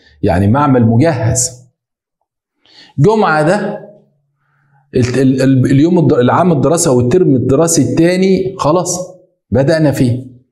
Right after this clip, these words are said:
قبل بداية الترم لازم نكون مجهزين كل شيء،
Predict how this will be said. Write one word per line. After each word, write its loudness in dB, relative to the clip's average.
قبل 2
بداية 0
الترم -2
لازم 2
نكون 2
مجهزين 2
كل 0
شيء، -2